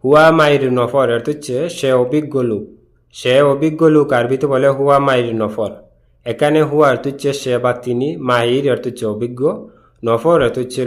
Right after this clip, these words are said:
লোক। তাহলে আমরা শিখলাম হুয়া মাইর নফর অর্থ হচ্ছে সে অভিজ্ঞ লোক। আনা রিদ কুল্লু শাই অর্থ হচ্ছে আমি সব কিছু চাই, আমি সব কিছু চাই, আরবিতে বলে আনা রিদ কুল্লু শাই।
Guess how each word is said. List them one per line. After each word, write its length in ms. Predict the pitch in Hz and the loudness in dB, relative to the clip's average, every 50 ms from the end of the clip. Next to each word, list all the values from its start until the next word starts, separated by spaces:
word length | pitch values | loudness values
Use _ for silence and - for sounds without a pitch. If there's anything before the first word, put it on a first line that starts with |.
| 120 113 | -4 -4
লোক। 160 | 110 101 107 - - _ _ _ | -4 -6 -8 -10 -16 _ _ _
তাহলে 260 | - 107 107 113 113 117 117 | -6 -2 -2 0 0 0 0
আমরা 160 | 120 123 123 120 - | 0 -2 -2 -4 -4
শিখলাম 320 | 127 117 - 127 139 175 202 202 - _ _ _ _ _ _ _ - | -6 -6 -6 -6 -6 -6 -8 -12 -18 _ _ _ _ _ _ _ -4
হুয়া 200 | 120 127 139 147 147 151 | 0 4 4 4 4 4
মাইর 240 | 151 147 143 139 135 135 127 123 | 4 4 4 4 2 2 0 0
নফর 260 | 123 120 123 143 143 131 | 0 0 0 0 0 0
অর্থ 120 | 123 123 151 151 | 0 -2 -4 -6
হচ্ছে 220 | 151 - - 135 151 180 180 - | -6 -6 -6 -6 -6 -6 -6 -4
সে 100 | - 135 127 123 | -2 0 0 0
অভিজ্ঞ 320 | 117 123 143 143 139 - - 123 113 | 0 0 -2 -4 -4 -4 -4 -4 -4
লোক। 140 | 104 95 87 - - _ _ _ _ _ _ _ _ _ _ _ _ _ _ _ _ _ _ _ _ _ _ _ _ _ _ _ _ _ _ _ _ _ _ _ _ _ _ _ | -4 -6 -10 -12 -18 _ _ _ _ _ _ _ _ _ _ _ _ _ _ _ _ _ _ _ _ _ _ _ _ _ _ _ _ _ _ _ _ _ _ _ _ _ _ _
আনা 300 | - 127 131 139 156 156 160 160 | -2 0 2 2 4 4 4 4
রিদ 180 | 156 160 160 160 160 - | 4 2 2 0 -4 -4
কুল্লু 300 | - 160 160 165 160 160 151 - | -2 0 0 2 2 2 0 0
শাই 220 | - 127 120 120 117 110 110 113 | 0 -2 0 0 0 0 0 -2
অর্থ 120 | 113 - | -2 -4
হচ্ছে 240 | 151 151 151 - 127 120 127 135 113 | -6 -6 -6 -6 -6 -6 -4 -4 -4
আমি 140 | 117 127 143 139 143 | -2 0 0 -2 -2
সব 120 | - 151 151 156 - | -2 -4 -4 -4 -6
কিছু 240 | 151 139 143 - 160 180 180 - | -8 -8 -6 -6 -8 -8 -6 -6
চাই, 180 | 120 107 95 90 92 - - _ - - 110 | -6 -6 -6 -8 -10 -14 -20 _ -16 -8 -4
আমি 160 | 113 127 147 143 - | -2 0 0 0 0
সব 160 | 156 160 160 165 - | 0 0 0 -2 -2
কিছু 220 | 165 156 151 - 165 156 - | -4 -4 -4 -4 -6 -6 -2
চাই, 180 | - 135 131 131 131 123 | 0 0 2 2 2 2
আরবিতে 260 | 120 123 131 127 151 139 | 0 -2 -4 -4 -2 -2
বলে 160 | 131 131 139 139 131 135 | 0 0 0 0 0 0
আনা 160 | 135 139 139 139 139 | 2 2 2 4 2
রিদ 180 | 135 139 147 143 - | 2 0 -2 -4 -6
কুল্লু 280 | - 135 135 135 135 135 131 - | -4 -4 -2 -2 -2 -4 -4 -4
শাই। 180 | - 104 95 | -6 -8 -8